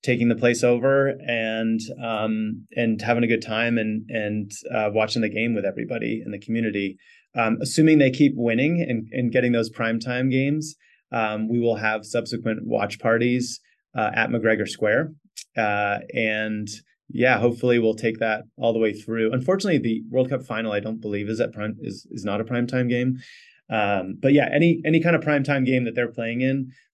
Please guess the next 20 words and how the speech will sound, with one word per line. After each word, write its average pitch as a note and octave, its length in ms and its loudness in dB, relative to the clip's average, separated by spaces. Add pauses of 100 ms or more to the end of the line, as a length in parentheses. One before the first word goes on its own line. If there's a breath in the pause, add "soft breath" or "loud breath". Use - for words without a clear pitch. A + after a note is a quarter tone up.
we'll B2 140 -2
be A#2+ 140 0
hosting, A2 760 -2
um, G2+ 680 -4
a A2+ 120 0
watch G2+ 260 -2
party G2+ 460 -2
of, G#2 120 -4 (180)
of A#2 120 -2
some A2 180 -2
sort. D3+ 300 4
And B2+ 140 0
so, C3+ 80 4
yeah, C#3 260 6
it's - 160 -8
just B2+ 180 -2
a C#3 40 0
great A#2 500 0
way A2+ 360 2
to G#2+ 160 0